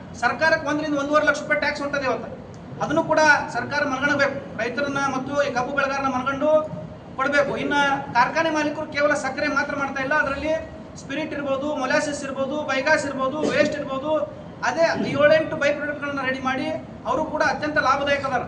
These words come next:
ಒಂದು ವರ್ಷ ಸಕ್ಕರೆ ಕಾರ್ಖಾನೆ ಮಾಡಿದವರು ಎರಡು ಮೂರು ವರ್ಷನಾಗ ಮತ್ತೊಂದು ಹೊಸ ಸಕ್ಕರೆ ಕಾರ್ಖಾನೆಗಳನ್ನ ಮಾಡ್ಲಕತ್ತಾರ. ಆದ್ರೆ ನಮ್ಮ ರೈತರು ಮಾತ್ರ ಯಾವುದೇ ಕಾರಣಕ್ಕೂ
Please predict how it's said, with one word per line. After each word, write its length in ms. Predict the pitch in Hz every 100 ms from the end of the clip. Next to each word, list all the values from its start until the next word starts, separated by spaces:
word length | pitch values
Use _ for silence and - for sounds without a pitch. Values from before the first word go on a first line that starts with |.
| - - -
ಒಂದು 200 | 277 294
ವರ್ಷ 200 | 285 294
ಸಕ್ಕರೆ 320 | 294 269 294
ಕಾರ್ಖಾನೆ 320 | 294 285 285 285
ಮಾಡಿದವರು 400 | 269 269 285 311
ಎರಡು 220 | 254 285
ಮೂರು 160 | 294
ವರ್ಷನಾಗ 220 | 277 285 269
ಮತ್ತೊಂದು 320 | 254 294 247
ಹೊಸ 80 | 269
ಸಕ್ಕರೆ 300 | 277 269 285
ಕಾರ್ಖಾನೆಗಳನ್ನ 440 | 269 269 262 277
ಮಾಡ್ಲಕತ್ತಾರ. 440 | 247 254 247 240 190 - - - 220
ಆದ್ರೆ 240 | 269 285
ನಮ್ಮ 180 | 262 247
ರೈತರು 260 | 269 294
ಮಾತ್ರ 240 | 277 269 285 339 349 - - 208
ಯಾವುದೇ 260 | 233 285
ಕಾರಣಕ್ಕೂ 460 | 285 269 277 -